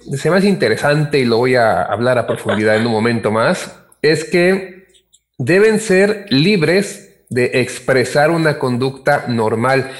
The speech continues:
Y por conducta normal, hablamos de que el animal sea ese animal, o sea, que el pez pueda ser un pez, que el gato pueda ser un gato y que el perro pueda ser un perro.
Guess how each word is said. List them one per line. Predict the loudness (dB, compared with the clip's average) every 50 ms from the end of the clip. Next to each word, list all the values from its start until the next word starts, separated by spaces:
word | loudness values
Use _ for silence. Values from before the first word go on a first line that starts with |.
| -18 -18 -20 -10 _
Y | -4 -4
por | -2 0 0 0 0
conducta | 0 0 0 0 0 0 0 0 0 2
normal, | 2 2 0 0 0 0 0 2 0 -2 -2 -6 -14 -20 -20 _ _
hablamos | -4 -2 0 2 2 2 0 0 0 0
de | 0 -2 -2 -2
que | -2 0 0 0 0 -2 -4 -10 -8 -4
el | -2 0 2 2
animal | 2 2 0 0 0 0 2 2 0 0
sea | -2 -2 0 2 4 4 2 2 0 0
ese | 0 0 0 0 0 0 2
animal, | 2 0 0 -2 0 0 2 2 2 2 2
o | 0 0
sea, | 0 2 2 2 2 2 0 -4 -8 -14 -20 -20 -20 -20 _ _ -4
que | -2 0
el | 0 0 0 0
pez | 0 2 2 0 0 -4 -8 -12 -8 -2
pueda | 0 2 2 2 2
ser | 0 -2 -2
un | -2 -2 -2
pez, | 0 2 2 2 0 0
que | 0 0
el | 2 2 2
gato | 2 2 0 0 -2 -4 -2
pueda | -2 -2
ser | 0 0 0
un | 0 0 2
gato | 2 2 2 0 0
y | -2
que | 0 -2
el | -2 0
perro | 0 0 0 0 -2 -2
pueda | -2 -2 -2
ser | 0 -2
un | -2 -2 0
perro. | 0 2 2 2 2 0 -2